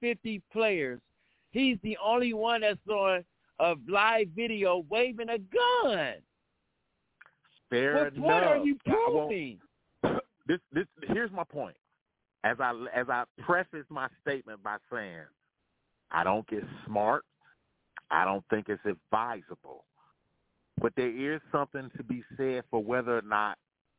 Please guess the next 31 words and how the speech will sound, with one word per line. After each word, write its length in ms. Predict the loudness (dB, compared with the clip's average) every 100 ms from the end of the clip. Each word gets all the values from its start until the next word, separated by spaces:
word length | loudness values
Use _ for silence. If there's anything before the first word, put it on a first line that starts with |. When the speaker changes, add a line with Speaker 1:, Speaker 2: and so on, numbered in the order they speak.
| _ _ _ _ _ _ _ _ _ _ _ _ -2
Speaker 2:
it's 200 | -2 -4 -10 0
wrong. 500 | 2 2 0 -6 -14 _ _ _
Now, 220 | -2 0
if 60 | -2
you 160 | -2 0
wanna 240 | 0 -2
consider 640 | -8 -14 -6 -2 0 -2 -6
it 160 | -10 _ _ -20
morally 720 | -2 2 2 0 -4 -8 -6
wrong, 540 | -2 0 -2 -6 -12 _ _ _ _ _ _ _ _
and, 320 | -6 -6 -6 -8
you 140 | -2
know, 160 | 0 0
you 140 | 0
have 200 | 0 0
mor-, 460 | -2 0 2 0 -2 _ -20 -20 _
you 120 | -6
have 240 | 0 0 0
morality 600 | -2 0 0 0 -6 -12 -2
clauses 440 | 0 0 -2 -12 -18
in 140 | -18
contracts. 640 | -14 -12 -12 -12 -10 -10 -12 -10
We 160 | -6
all 240 | -2 0 0
know 240 | -2 -4
this 160 | -6 -14
and 100 | -10
understand 560 | -10 -10 _ -14 -12 -14 -18
that. 180 | -20 -20 -20 _ _ _ -4
That's 140 | -2 -2
fine. 340 | -4 -4 -8